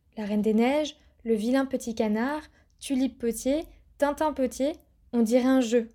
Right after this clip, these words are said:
des dessins animés. Béa a essayé de trouver des indices pour déchiffrer l'énigme. Il est évident que les deux dernières personnes ont un lien parental. Deux frères, plutôt père et fils ou mère et sœur.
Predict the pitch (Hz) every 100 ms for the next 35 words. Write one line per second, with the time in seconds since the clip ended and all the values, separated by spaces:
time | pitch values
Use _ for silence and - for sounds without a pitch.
0 | _ 233 240 240 294 - 330 294 240 214
1 | - _ _ _ _ _ _ 226 254 302
2 | 359 269 247 302 262 - - 262 269 220
3 | 220 240 294 - 208 247 - 214 294 247
4 | 220 214 196 196 - _ _ _ - -
5 | _ _ _ _ _ 262 285 285 370 285
6 | 240 349 311 254 226 269 285 269 262 -
7 | 226 - 302 330 - 240 262 262 311 294
8 | 233 226 220 202 190 - _ _ _ _
9 | 220 233 226 - 254 320 - - _ _
10 | - 269 269 262 247 247 - 320 - -
11 | - 277 269 240 220 208 196 -